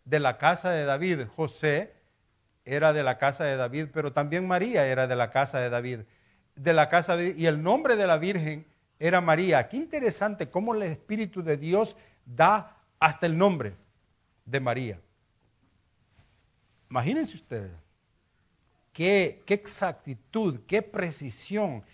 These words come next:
qué cosa que él dice, y el nombre de la virgen era María. Yo no sé cuántas Marías habían, porque en el tiempo de, de Jesús,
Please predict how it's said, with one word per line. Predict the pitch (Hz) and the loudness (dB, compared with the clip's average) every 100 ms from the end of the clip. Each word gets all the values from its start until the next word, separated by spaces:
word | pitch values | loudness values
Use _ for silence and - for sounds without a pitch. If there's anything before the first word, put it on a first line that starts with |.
| _ _ _ _ _ _ | _ _ _ _ _ _
qué | - 214 208 - | 2 2 2 -4
cosa | 196 202 202 120 90 _ _ _ _ _ | -4 -4 -4 -8 -10 _ _ _ _ _
que | 139 135 165 | -4 0 2
él | 185 | 0
dice, | 160 190 - 202 208 - _ | 0 -2 2 0 -2 -16 _
y | 135 143 | -2 0
el | 117 123 | 0 4
nombre | 208 262 240 208 | 6 6 4 -2
de | 180 | 0
la | 147 | 0
virgen | 143 226 208 196 196 - _ _ _ | 0 -2 -2 -4 -10 -18 _ _ _
era | - 196 151 | 6 6 6
María. | 131 113 104 87 87 _ _ _ _ _ _ _ _ _ _ | 0 -6 -8 -16 -20 _ _ _ _ _ _ _ _ _ _
Yo | 104 175 | -6 -4
no | 202 | -2
sé | - 190 | -2 -4
cuántas | 175 160 143 | -2 -2 -2
Marías | 120 113 165 139 | -4 -6 -2 -2
habían, | 110 113 269 240 | -2 -4 -4 -4
porque | 151 135 135 | -6 -10 -10
en | 117 | -10
el | 101 | -6
tiempo | 156 185 180 175 | -6 -4 -6 -4
de, | 143 | -4
de | 117 123 | -4 -6
Jesús, | 117 170 240 - | -6 -8 -10 -12